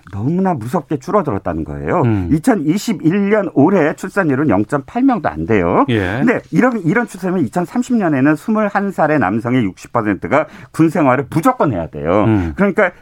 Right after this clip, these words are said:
Speaker 1: 길거리에서 그 스물한 살 남성을 볼 수 없는 시대가 곧 다가온다는 건데,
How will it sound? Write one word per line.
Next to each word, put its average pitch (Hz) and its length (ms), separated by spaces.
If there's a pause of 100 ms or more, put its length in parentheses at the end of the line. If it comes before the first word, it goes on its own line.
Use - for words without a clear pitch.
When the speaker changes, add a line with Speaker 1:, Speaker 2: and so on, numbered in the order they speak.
Speaker 1:
길거리에서 170 760 (180)
그 101 120
스물한 196 340
살 139 180
남성을 92 360
볼 101 140
수 92 120
없는 95 240
시대가 85 400 (140)
곧 127 180
다가온다는 87 560
건데, 95 420